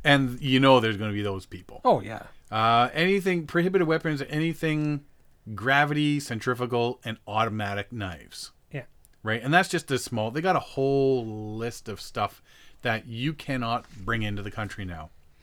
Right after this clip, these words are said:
Speaker 1: So an automatic knife opens automatically by pressing hand pre-, pressure to a button. That's your old
Speaker 2: Switchblade,
Speaker 1: switchblade.
Speaker 2: yeah.
Speaker 1: Right? I mean, those have been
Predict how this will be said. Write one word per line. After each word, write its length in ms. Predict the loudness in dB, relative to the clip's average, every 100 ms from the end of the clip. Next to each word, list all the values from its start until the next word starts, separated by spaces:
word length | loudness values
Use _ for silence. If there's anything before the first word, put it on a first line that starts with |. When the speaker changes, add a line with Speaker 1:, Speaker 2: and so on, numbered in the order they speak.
| -20 -20 _
Speaker 1:
So 360 | -2 4 4 4
an 120 | 0 0
automatic 680 | 6 6 6 2 2 0 -2
knife 440 | -6 -6 -16 -20 _ _ _ -4
opens 340 | -2 0 0
automatically 640 | 2 2 4 2 2 0 0
by 220 | 2 2
pressing 380 | 0 -4 -4 -6
hand 260 | -4 -4
pre-, 240 | -4 -4 -6 -12
pressure 320 | -4 -4 -2 -8
to 120 | -6
a 40 |
button. 220 | -4 -4 -6 -8
That's 180 | -6 -2
your 160 | 2 4
old 360 | 4 0 -6
Speaker 2:
Switchblade, 640 | -4 -2 -2 0 -2 -2
Speaker 1:
switchblade. 20 | -4
Speaker 2:
yeah. 160 | -6 -8 -20 -10 0
Speaker 1:
Right? 240 | 2 2
I 40 |
mean, 240 | 0 0 2
those 180 | 2 2
have 140 | 0
been 400 | -2 -2 -4 -6